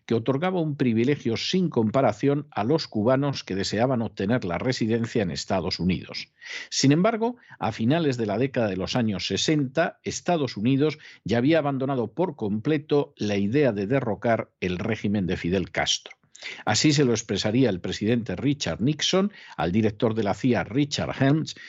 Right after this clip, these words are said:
y a distintos apoyos de sus campañas electorales. Décimo octavo. Durante los años setenta y ochenta, Cuba siguió sufriendo el embargo económico de los Estados Unidos, pero a pesar de las flamas encendidas desde distintas instancias,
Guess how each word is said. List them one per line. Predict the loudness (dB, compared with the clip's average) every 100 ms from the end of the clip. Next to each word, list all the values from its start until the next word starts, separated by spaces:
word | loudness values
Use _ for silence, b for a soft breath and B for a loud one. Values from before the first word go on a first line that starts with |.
| B
y | 0
a | 2
distintos | 2 4 2 2 -2
apoyos | 0 2 2 0 -2 -8
de | -6 0 0
sus | 0 -6 -8
campañas | -8 -6 -2 -2 -2 -8
electorales. | -10 -10 -8 -8 -8 -10 -14 -14 _ -20 _ _
Décimo | -2 0 0 0 -2
octavo. | -2 -2 -2 -6 -20 _ B B -2
Durante | 2 2 0
los | -2 -2
años | -4 -4
setenta | -4 -4 -4 0
y | 0
ochenta, | 0 -2 -2 -2 -4
Cuba | 0 2 4 2 -2 -12
siguió | -8 -4 2 2 2
sufriendo | -2 -2 0 2 2
el | 0
embargo | 0 -2 -2 -2
económico | 0 0 4 2 4 2
de |
los | 2 -2
Estados | -4 -2 -2 2
Unidos, | 4 6 4 0 -8 B B B -2
pero | 0
a | 2
pesar | 0 -4 -4
de | -4
las | -4 -4
flamas | -4 -6 -6 -2 2 2 0 -4
encendidas | -6 -4 -2 2 2 0 -2
desde | -4 -2
distintas | -2 0 0 2 2 0 -6 -4
instancias, | -2 2 2 2 0 0